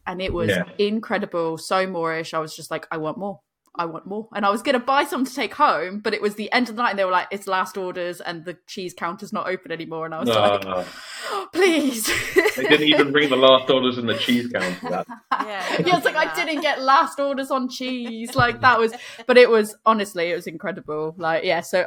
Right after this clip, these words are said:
Speaker 1: I'm gonna, now I'm gonna have to hold off 'cause I'm gonna need that one as well. So I might as
Speaker 2: Yeah.
Speaker 1: well do one more and get 'em all in. Cool, yeah. So, uh, I know,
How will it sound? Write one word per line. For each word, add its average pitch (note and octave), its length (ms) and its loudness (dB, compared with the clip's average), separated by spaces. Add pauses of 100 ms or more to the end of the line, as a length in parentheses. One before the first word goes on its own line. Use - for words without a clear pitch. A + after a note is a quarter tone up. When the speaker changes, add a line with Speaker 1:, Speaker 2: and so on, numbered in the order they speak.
Speaker 1:
I'm G3+ 120 0
gonna, F#3+ 220 -4 (500)
now G#3+ 160 2
I'm F#3 60 -4
gonna D#3+ 140 -6
have D#3 220 -10
to D#3+ 60 -20
hold D#3 260 -8
off D#3 180 -8
'cause - 100 -20
I'm E3+ 100 -6
gonna E3+ 140 -6
need D#3 200 -8
that D#3+ 180 -2
one D3+ 140 -8
as D3+ 180 -14
well. D#3 320 -8
So E3 160 -10
I D#3+ 40 -6
might F3 200 -6
as E3+ 60 -2
Speaker 2:
Yeah. D#3+ 60 -4
Speaker 1:
well E3 80 -4
do G3+ 180 -2
one G3 220 2
more F#3 280 0
and F#3+ 120 -8
get F3+ 140 -8
'em F3 140 -6
all F#3 140 -8
in. B3 240 -12 (500)
Cool, B3+ 200 8
yeah. G3 180 6
So, E3+ 640 2 (160)
uh, F#3+ 300 2
I G3 80 0
know, G3 300 0